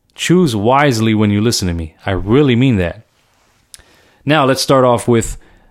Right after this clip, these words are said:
this question here. What is the law of non-resistance? Let's start from a quote from the book. In chapter four, it's called The Law of Non-Resistance. The writer states,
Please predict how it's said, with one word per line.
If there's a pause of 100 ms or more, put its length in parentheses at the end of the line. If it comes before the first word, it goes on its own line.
this
question
here. (160)
What
is
the
law
of
non-resistance? (480)
Let's
start
from
a
quote
from
the
book. (400)
In
chapter
four,
it's
called
The
Law
of
Non-Resistance. (520)
The
writer
states,